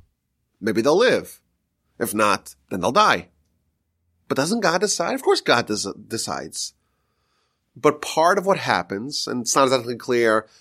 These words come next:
how the exact breakdown of authority or decision-making power is distributed, but a certain part of it is determined by God and a certain part of it is determined by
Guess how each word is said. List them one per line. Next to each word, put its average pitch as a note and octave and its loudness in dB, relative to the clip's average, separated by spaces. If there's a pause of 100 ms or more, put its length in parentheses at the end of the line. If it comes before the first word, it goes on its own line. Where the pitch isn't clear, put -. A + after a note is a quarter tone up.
(200)
how A#2 2
the A#2+ 0
exact G#2 -2
breakdown G#2 0 (720)
of G#2+ 2 (640)
authority B2+ 2 (240)
or G#2+ 2
decision-making D3 2
power C#3+ 4
is A#2 0
distributed, C4 2 (280)
but - 0 (120)
a D3+ 2
certain G#3+ 2 (220)
part F3 4
of D#3 2
it D#3 6
is B2+ 2
determined E3+ 2
by C#3 4
God G#2+ 4
and D#4+ -2
a - -2
certain - 0
part A2+ 2
of B2+ 0
it F3 0
is F3 -6
determined C3+ 2
by G3+ 2